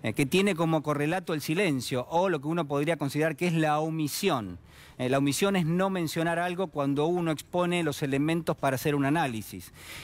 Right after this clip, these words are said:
Y lo que quiero preguntarle, y quizás lo contestemos a lo largo del programa, es qué se está omitiendo en este momento cuando discutimos la deuda externa, cuando discutimos la deuda pública y cuando discutimos también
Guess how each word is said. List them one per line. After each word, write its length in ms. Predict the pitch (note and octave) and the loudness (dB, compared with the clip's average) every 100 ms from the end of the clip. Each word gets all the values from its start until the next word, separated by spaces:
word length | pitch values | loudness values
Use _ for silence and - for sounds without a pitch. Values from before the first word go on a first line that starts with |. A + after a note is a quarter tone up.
| - | 0
Y 60 | |
lo 80 | C#3 | 2
que 100 | C#3+ | 4
quiero 280 | D#3 G3+ F#3 | 2 2 0
preguntarle, 680 | E3+ E3 F3 A3 E3+ D#3 E3 | 0 -2 0 0 0 -2 -4
y 140 | D3+ | -4
quizás 280 | C#3 - E3+ | -4 0 2
lo 280 | D#3 C#3+ C#3 | 2 0 -2
contestemos 640 | C3+ B2+ C3 E3 D#3 C#3+ | -4 -4 -2 0 0 2
a 40 | |
lo 60 | C3+ | 2
largo 280 | D3 D3+ D3 | 2 2 0
del 140 | C#3+ | 0
programa, 600 | C#3+ D#3+ F3 D#3+ D#3 D#3+ - - - | 0 0 0 0 -2 -4 -8 -20 -8
es 320 | D#3+ E3+ E3 - | -2 0 -2 -8
qué 120 | - A3 | 0 2
se 140 | G#3 | 2
está 240 | F3+ G#3+ | 0 2
omitiendo 880 | G#3 F3+ D3+ - F3 C#3 B2+ B2+ C#3+ | 2 0 -2 0 2 2 0 0 -2
en 160 | C3 C3+ | -2 0
este 240 | D3+ - | 0 0
momento 520 | D#3 D#3+ E3+ E3 G3 D#3+ | 2 2 2 0 -2 0
cuando 260 | C#3+ C3 | 0 0
discutimos 540 | C3+ - C3 E3 D#3+ D3+ | -2 -4 -2 2 2 2
la 100 | C3+ | 2
deuda 240 | D3+ D#3 | 2 0
externa, 680 | C#3+ - F3 D#3+ E3 F3 E3+ | -2 0 0 0 0 -2 -2
cuando 180 | A#2 B2 | -4 -4
discutimos 460 | B2 B2+ D3+ D#3+ | -4 -2 0 2
la 120 | D3 C3+ | 2 2
deuda 300 | D3 D3+ D3 | 2 2 0
pública 640 | D3 E3 E3+ E3 F3+ F#3 - - - - | 0 0 0 0 0 0 -6 -20 -20 -10
y 80 | E3+ | -2
cuando 220 | F#3 F3+ | 2 4
discutimos 600 | F3 - E3 G#3 G#3 F3 | 2 -2 -2 0 0 2
también 640 | E3 D3+ D#3+ F#3 F#3 G3 | 2 2 2 2 0 -4